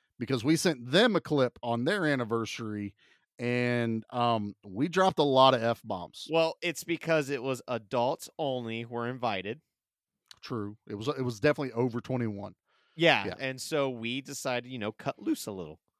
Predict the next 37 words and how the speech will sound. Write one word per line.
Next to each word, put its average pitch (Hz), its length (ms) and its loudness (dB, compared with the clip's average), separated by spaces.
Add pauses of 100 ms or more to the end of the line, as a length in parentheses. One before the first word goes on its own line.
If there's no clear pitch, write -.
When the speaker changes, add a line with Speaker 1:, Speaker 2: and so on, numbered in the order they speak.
(180)
Speaker 1:
Right. 98 240 -10
Speaker 2:
We 131 100 0
don't 202 140 4
get - 80 -8
to 117 80 -14
Speaker 1:
So 160 120 2
Speaker 2:
do 180 40 4
that 156 140 4
on 117 120 0
this 110 140 -4
show. 90 280 -4
Speaker 1:
we, 175 300 -6 (100)
we 175 180 -6
don't. 151 300 -2 (460)
So 156 520 6 (680)
I 170 520 8
have 139 260 4
implemented 160 720 2
some 135 220 0
safety 139 460 2
precautions 104 920 -4 (960)
just 147 340 2
in 135 120 0
case, - 500 -6 (680)
because - 240 -6
I'm 117 100 -4
just 104 120 -4
gonna 147 140 0
play 151 220 6
their 165 100 4
clip. 175 420 4 (540)
I 101 80 -6
haven't 143 340 4
listened 190 360 6
to 147 60 6
this 127 240 2
yet. 104 400 -8